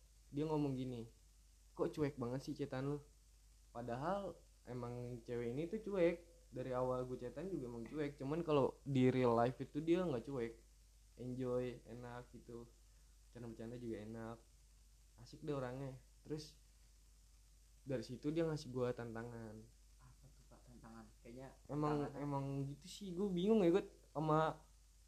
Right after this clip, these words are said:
Speaker 1: fuckboy, fuckboy gitu tuh tantangan-tantangan apa gitu. Gue soalnya bukan fuckboy gitu, gimana ya?
Speaker 2: Konon katanya.
Speaker 1: <laughs>
Speaker 2: Itu hanya cerita aja.
Speaker 1: Iya, jadi dia katanya, "Coba dah nggak usah lu chat seminggu." Jadi ngetes kesetiaan katanya gitu.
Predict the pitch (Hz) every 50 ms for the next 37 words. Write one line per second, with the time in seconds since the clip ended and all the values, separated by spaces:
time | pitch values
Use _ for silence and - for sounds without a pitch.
0 | - - - - - - 156 156 156 147 156 165 160 160 156 156 160 156 160 156
1 | 160 156 151 151 151 165 170 196 190 226 220 - - - 160 156 151 147 151 156
2 | 151 151 151 147 151 147 147 143 139 175 226 - - - - 190 185 185 180 170
3 | 160 147 151 147 160 196 214 214 214 240 220 190 185 185 185 185 208 226 - -
4 | 196 196 196 208 214 214 202 185 151 139 131 131 139 143 160 185 214 196 143 -
5 | - - - 160 170 165 170 180 180 - - 170 156 135 117 120 131 143 147 139
6 | 123 - - 151 139 131 - - - - - - 185 190 170 151 - - 196 190
7 | 190 190 - - 190 185 - - 165 147 131 123 123 123 127 120 120 131 143 143
8 | - - - - - 180 196 196 185 175 175 175 170 165 170 170 170 170 175 175
9 | 165 156 151 165 165 160 - - - - - 151 156 160 147 139 127 123 120 120
10 | 120 135 127 127 123 113 - 131 123 - 123 120 117 117 117 120 117 - - -
11 | - - - - 135 127 139 147 147 139 135 - - 135 - - - 131 123 -
12 | - - 120 113 - - - 113 107 101 107 107 104 - - - - 104 107 107
13 | 113 - - - -